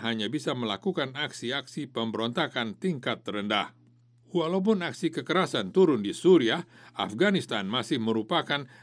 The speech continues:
negara yang paling berbahaya di seluruh dunia karena banyaknya korban penduduk sipil.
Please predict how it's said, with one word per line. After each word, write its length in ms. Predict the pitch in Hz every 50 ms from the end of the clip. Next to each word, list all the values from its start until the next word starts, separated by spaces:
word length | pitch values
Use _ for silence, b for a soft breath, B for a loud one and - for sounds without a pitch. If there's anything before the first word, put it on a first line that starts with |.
| B -
negara 480 | 117 113 110 - 202 190 160 135 110 104
yang 240 | 104 101 95 95 -
paling 320 | 220 220 214 208 185 156
berbahaya 560 | 143 139 135 123 131 135 165 170 143 113 98
di 160 | 95 95 92
seluruh 400 | - 117 117 131 143 123 113 113
dunia 400 | 127 165 185 165 160 151 147 147 B B B B B
karena 320 | - 120 120 117 120 120 110
banyaknya 640 | 101 113 123 160 180 165 - - 127 117 101 -
korban 480 | - 165 160 135 127 127 120 117 101 -
penduduk 480 | 107 104 101 113 117 127 120 - - -
sipil. 560 | - 120 113 98 110 104 101 95 85 -